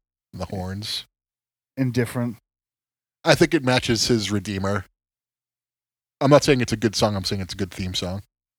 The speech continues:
Speaker 2: Like,
Speaker 1: Uh,
Speaker 2: most people sound just like, like, uh, mid-card Attitude Era theme songs.
Speaker 1: Yeah.
Speaker 2: Like, Eddie Kingston sounds like it would be something that was looped and recorded off of W W F dot com.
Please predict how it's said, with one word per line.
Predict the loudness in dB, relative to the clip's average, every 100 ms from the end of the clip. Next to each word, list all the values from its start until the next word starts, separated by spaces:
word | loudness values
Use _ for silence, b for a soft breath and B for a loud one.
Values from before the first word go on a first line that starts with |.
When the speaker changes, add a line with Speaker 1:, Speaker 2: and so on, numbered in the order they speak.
| _ _ _ _ _ _ _ _ _ _ _ _ _ _ _ _ _ _ _ _ _
Speaker 2:
Like, | -6 -4 -4
Speaker 1:
Uh, | -6 -10 _ _ _ _ _ _ _ -10
Speaker 2:
most | -2 0 0
people | -2 -2
sound | -2 0 0 -2
just | -2
like, | -4 -6 -8 _ _ _ _ _ _ _ _ _ _ _
like, | -2 -2 2
uh, | 2 2 2 2 2
mid-card | 2 2 2 0 0 2 2
Attitude | 2 2 2 0 -2 0
Era | 0 -2
theme | -4 -4 -4
songs. | -4 -4 -4 -6 -8 -14 _ _ _ _ _ _ _ _ 0
Speaker 1:
Yeah. | 4 4 2
Speaker 2:
Like, | 0
Eddie | 4 4
Kingston | 4 0 -2 -2 -2
sounds | 0 0 0
like | 0
it |
would | 0 0
be | -2
something | 0 0
that | 0
was | -2 -4
looped | -2 0 0 -2
and | -4 -4
recorded | -6 -6 -4 -2
off | -4 -4
of | -4
W | -2 -2
W | -2 -2 -2 -4
F | -4
dot | -6 -6
com. | -10 -10 -8 -10